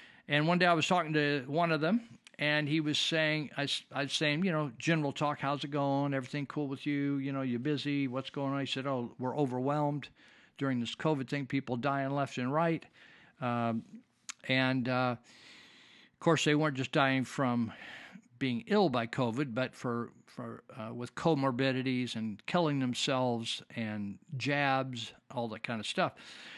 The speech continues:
So he said, "Yeah," he said, "I, I get sick of these people. The government's calling me." Uh, he's talking to the mortician, saying, "The go-, the government's calling me to change, the California government, to change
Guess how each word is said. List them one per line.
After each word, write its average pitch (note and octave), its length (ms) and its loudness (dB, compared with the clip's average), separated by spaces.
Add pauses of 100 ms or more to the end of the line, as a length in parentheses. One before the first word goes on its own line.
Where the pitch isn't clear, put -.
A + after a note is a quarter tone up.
(160)
So E3 140 4
he E3 80 6
said, D#3 220 2
"Yeah," E3 300 6
he D#3 200 2
said, C#3+ 320 0
"I, D3 160 2 (100)
I D3 60 -2
get C#3+ 220 -2
sick F3+ 280 0
of D3 80 2
these C3 220 0
people. C3+ 640 0
The B2 180 -4
government's C#3 580 2
calling D#3+ 540 0
me." B2+ 300 -2 (680)
Uh, B2 260 0
he's A#2 120 -2
talking C3+ 260 0
to B2 40 2
the B2 60 2
mortician, C3 520 0
saying, B2+ 260 0
"The B2 100 0
go-, C#3+ 380 2
the B2 220 -4
government's C3 640 2
calling F3 520 0
me C3+ 200 0
to - 180 -4
change, C3+ 720 -2
the B2 140 -6
California D3+ 580 0
government, A2+ 480 -2
to B2 100 -6
change F#3+ 680 4